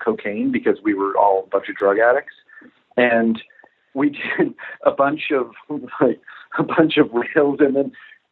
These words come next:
played our second set, and we were just completely, I remember being, like, like,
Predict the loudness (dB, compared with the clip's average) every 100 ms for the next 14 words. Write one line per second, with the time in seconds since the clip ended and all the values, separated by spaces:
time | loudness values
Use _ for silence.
0 | _ _ 0 2 0 -2 -2 -4 -4 -12
1 | 0 2 2 -6 -8 -6 -6 -8 -12 -12
2 | -12 _ -6 -4 0 0 0 -2 -8 -14
3 | -18 0 4 4 4 0 -2 -4 -6 -6
4 | -6 -8 -12 -14 _ _ _ _ _ _
5 | -2 0 0 -4 -20 _ _ _ _ _
6 | _ _ _ -8 -8